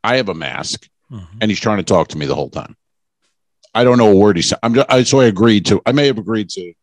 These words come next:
Speaker 1: anything. I don't know what I did. I don't know. I was, he, he might have pulled over and fucking anally raped me at any moment. He was like, "Ah, la, la, la, la, la." I go, "Right.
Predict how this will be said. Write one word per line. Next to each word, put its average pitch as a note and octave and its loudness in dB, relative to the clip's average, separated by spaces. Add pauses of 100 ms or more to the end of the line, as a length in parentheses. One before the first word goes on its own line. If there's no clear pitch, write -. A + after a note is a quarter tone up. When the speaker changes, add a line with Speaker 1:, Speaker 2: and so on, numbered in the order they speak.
Speaker 1:
anything. G#2 -8
I F#2+ -4
don't A2+ -4
know A2+ -2
what G2+ 2
I F2+ -2
did. D#2+ -6 (840)
I G2 -2
don't F#2+ 2
know. F#2 2
I D#2 2
was, D#2 0 (180)
he, F#2 -2
he F#2 -6
might G2+ 0
have - -8
pulled G2+ -2
over F#2 -2
and D#2 -10
fucking F2 -6
anally E2+ -6
raped E2 -4
me C#2+ -8
at C2 -12
any D2+ -4
moment. D2+ -2
He G2 -2
was F2 0
like, - -4
"Ah, E2+ 0
la, D3+ 2
la, D#3+ 0
la, D3+ 0
la, C#3 -4
la." B2 -4
I E2+ -16
go, F2 -18 (540)
"Right. A2+ -6